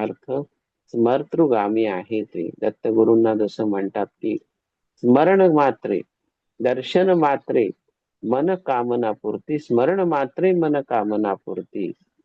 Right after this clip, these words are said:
हे फक्त गणपतीच्या आरतीत म्हणून नाही चालत, ते तर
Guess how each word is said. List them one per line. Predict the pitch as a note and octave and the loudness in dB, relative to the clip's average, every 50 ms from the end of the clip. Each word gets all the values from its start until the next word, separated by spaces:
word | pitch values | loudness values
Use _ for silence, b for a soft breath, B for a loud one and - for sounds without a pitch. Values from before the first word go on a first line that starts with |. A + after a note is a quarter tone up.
| _ _ _ _ _ _ _ _ _ _ - | _ _ _ _ _ _ _ _ _ _ -4
हे | C3 | -2
फक्त | C3+ - C#3 B2+ - - D#3+ | -2 -2 -4 -4 -4 -2 0
गणपतीच्या | D3 C#3 A#2 A#2 A2+ - C#3+ D#3 - D#3+ D#3+ - E3 D3+ | 0 0 0 0 0 0 0 0 0 -2 -2 0 -2 -2
आरतीत | C#3+ C#3+ D#3+ - D#3 D3+ D3+ | -2 -4 -4 -6 -6 -4 -2
म्हणून | D3 D3 D3 D3 D3+ D#3 D#3 | -2 -2 0 0 0 2 2
नाही | D3+ D#3 E3 D#3+ | 2 0 0 -2
चालत, | - - G2 - - - - _ _ _ _ _ _ _ _ _ _ _ _ _ _ _ _ _ _ _ - | -4 -6 -8 -8 -8 -14 -20 _ _ _ _ _ _ _ _ _ _ _ _ _ _ _ _ _ _ _ -2
ते | D3+ D#3 D#3+ - | -2 0 0 0
तर | E3+ | -2